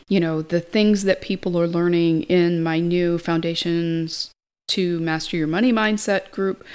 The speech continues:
are learning and, and doing and insights that they're getting,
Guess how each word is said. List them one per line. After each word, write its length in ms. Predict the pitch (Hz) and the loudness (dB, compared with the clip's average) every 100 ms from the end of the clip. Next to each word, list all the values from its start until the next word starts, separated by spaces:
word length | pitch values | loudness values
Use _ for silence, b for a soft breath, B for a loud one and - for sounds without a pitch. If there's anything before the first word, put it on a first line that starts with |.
| B B B - | B B B -2
are 380 | 190 185 185 - | 2 2 0 -4
learning 520 | 180 180 185 185 180 | -2 0 2 0 0
and, 280 | 170 165 - _ _ _ _ _ _ - - | 0 -2 -6 _ _ _ _ _ _ -4 2
and 160 | 180 | 4
doing 320 | 196 196 190 | 4 4 4
and 100 | 170 | 4
insights 480 | - 185 196 202 185 - | 4 2 2 0 0 -2
that 240 | - - | -2 0
they're 220 | 170 190 | 0 0
getting, 560 | 190 185 180 175 175 | 2 0 2 2 0